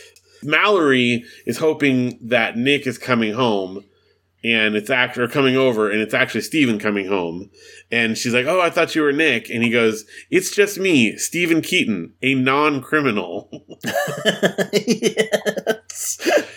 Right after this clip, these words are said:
Speaker 1: And
Speaker 2: <laughs>
Speaker 1: I just love his, like, he hates Nick so much. And he's usually so, like, welcoming and kind to everyone. And he just cannot stand him, and I love it.
Speaker 2: Yeah.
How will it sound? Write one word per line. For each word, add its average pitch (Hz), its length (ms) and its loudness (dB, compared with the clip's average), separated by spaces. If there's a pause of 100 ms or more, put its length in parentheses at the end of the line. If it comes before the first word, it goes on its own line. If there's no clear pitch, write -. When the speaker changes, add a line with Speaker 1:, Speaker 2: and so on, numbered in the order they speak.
(340)
Speaker 1:
And 240 400 2
Speaker 2:
<laughs> 294 360 -2 (340)
Speaker 1:
I 139 80 2
just 143 240 -2
love 143 240 2
his, 139 260 0
like, 123 180 -2
he 143 240 -2
hates 135 500 -2
Nick 120 320 -2
so 131 340 -2
much. 127 320 -2
And 131 100 0
he's 127 140 -2
usually 165 340 0
so, 143 220 0
like, 127 180 0
welcoming 135 540 0
and 113 120 -2
kind 131 360 0
to 120 100 2
everyone. 101 560 -4 (280)
And 113 120 -4
he 123 80 -4
just 110 240 -8
cannot 143 380 0
stand 127 340 0
him, 95 120 0
and 95 100 -6
I 95 40 -4
love 107 260 2
it. 87 120 -4 (760)
Speaker 2:
Yeah. 143 360 -2